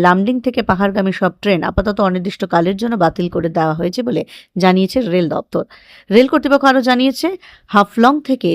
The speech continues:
জটিঙ্গা পর্যন্ত রেল চলাচল সম্পূর্ণভাবে বন্ধ রাখা হয়েছে ভূমিধসের কারণে। পরিস্থিতি বিবেচনা নিয়ে পরবর্তী সিদ্ধান্ত নেওয়া হবে। তেইশে জুন দু হাজার পঁচিশ তারিখে বাতিল বা সংক্ষিপ্তভাবে সমাপ্ত ট্রেনগুলির তালিকা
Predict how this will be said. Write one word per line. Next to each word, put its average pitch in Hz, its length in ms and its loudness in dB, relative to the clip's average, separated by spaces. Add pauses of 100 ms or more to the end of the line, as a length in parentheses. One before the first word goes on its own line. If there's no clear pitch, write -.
(120)
জটিঙ্গা 226 460 2
পর্যন্ত 262 400 -2
রেল 247 220 0
চলাচল 247 400 -2 (100)
সম্পূর্ণভাবে 196 500 0
বন্ধ 175 260 2 (160)
রাখা 156 180 -8
হয়েছে 175 280 -6
ভূমিধসের 190 560 -4
কারণে। 185 320 -8 (420)
পরিস্থিতি 254 380 2
বিবেচনা 240 460 2
নিয়ে 190 180 -2 (100)
পরবর্তী 196 360 2 (100)
সিদ্ধান্ত 185 300 -4 (120)
নেওয়া 165 180 -6
হবে। - 180 -8 (580)
তেইশে 269 320 2
জুন 220 300 -2
দু 196 60 0
হাজার 208 280 2
পঁচিশ 208 220 -6 (100)
তারিখে 214 280 0
বাতিল 208 420 2
বা 277 140 2
সংক্ষিপ্তভাবে 214 600 -2
সমাপ্ত 180 360 -2 (120)
ট্রেনগুলির 180 500 -2
তালিকা 160 260 -4